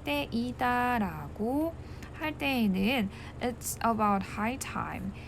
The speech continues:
가정법 과거로 나타낸다 라고 했을 때 "It's about time", 뭐뭐에 관한 시간 플러스 가정법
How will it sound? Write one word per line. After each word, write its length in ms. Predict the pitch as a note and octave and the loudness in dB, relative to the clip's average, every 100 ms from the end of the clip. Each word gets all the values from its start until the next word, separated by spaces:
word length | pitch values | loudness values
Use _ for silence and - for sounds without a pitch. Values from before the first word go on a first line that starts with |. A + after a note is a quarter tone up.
| - - | -12 -8
가정법 680 | - F#3 G3 B3+ A#3 A#3 A3 - | -4 -2 2 0 0 -4 -4 -10
과거로 580 | - F3 A3+ C#4 C#4 | -6 0 2 4 4
나타낸다 800 | B3 F#3 - F#3+ F3 E3+ G#3 G#3 | 2 0 0 -2 -2 0 2 2
라고 220 | G3 F3 | 2 -2
했을 280 | - - F3 - | -4 -6 -6 -4
때 220 | A#3+ G#3+ - - - - - | -2 -2 -2 -10 -10 -10 -4
"It's 340 | A3+ - - - | -4 -2 -4 2
about 400 | G3+ G3+ A3+ A#3+ | 2 4 4 4
time", 460 | - - D#3+ D3+ - | 0 -4 -4 -6 -4
뭐뭐에 420 | F#3 F3+ F3+ F3 | -2 0 0 -2
관한 460 | E3+ E3+ A3 B3 C#4+ | -2 0 0 0 -4
시간 680 | - - D4 G3+ C#3+ E3+ C4 - - - - - - - - - - - - - - - - - - - - - - - - - - - - - - - - - - - - - - | -8 -6 -6 -6 -6 -4 -6 -6 -12 -14 -14 -14 -14 -14 -14 -12 -12 -14 -14 -14 -14 -12 -12 -12 -12 -12 -12 -12 -12 -12 -12 -12 -12 -12 -12 -12 -12 -12 -12 -14 -14 -12 -12 -12 -8
플러스 920 | D4+ D4+ C#4+ A#3+ - - D4 D#4 E4 - - - - - - - | -4 2 2 2 -2 -2 0 0 -2 -6 -12 -12 -12 -12 -12 -12
가정법 800 | - F3+ G3 G#3 A3+ G#3 B3 C#4+ | -10 -4 -2 0 -2 0 2 0